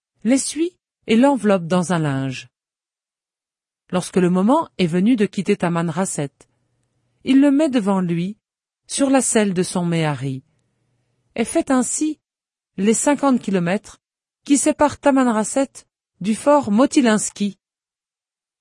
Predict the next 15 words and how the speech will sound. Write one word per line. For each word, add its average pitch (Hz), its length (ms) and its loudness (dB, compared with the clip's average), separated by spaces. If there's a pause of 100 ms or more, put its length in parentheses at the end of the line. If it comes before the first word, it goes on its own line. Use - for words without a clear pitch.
C'est 226 200 -2
dans 185 120 0
le 180 120 0
Sahara, 160 680 -2 (580)
la 165 120 0
première 285 580 -2
procession 156 580 -6 (380)
du 196 120 -4
Saint-Sacrement. 277 800 -2 (2000)
En 233 100 -2
chemin, 240 480 0 (360)
monsieur 214 300 0
de 202 80 2
la 170 140 2
Roche 190 480 -4